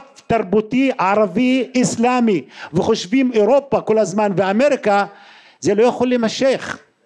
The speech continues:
המשורר, הסופר הדגול סלמן נטור, זיכרונו לברכה, שנפטר לפני, אה, כמה חודשים,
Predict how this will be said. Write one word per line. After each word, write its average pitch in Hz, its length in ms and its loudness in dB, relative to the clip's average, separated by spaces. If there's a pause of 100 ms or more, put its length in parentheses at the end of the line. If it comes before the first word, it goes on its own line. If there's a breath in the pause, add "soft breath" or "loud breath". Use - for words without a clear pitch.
(1300 soft breath)
המשורר, 202 560 2 (1160)
הסופר 202 540 0 (100)
הדגול 175 760 0
סלמן 165 440 -2
נטור, 156 360 0 (340)
זיכרונו 151 360 -2
לברכה, 147 420 -2
שנפטר 131 600 -2
לפני, 135 340 -4
אה, - 340 -8
כמה 208 280 -2
חודשים, 151 520 -2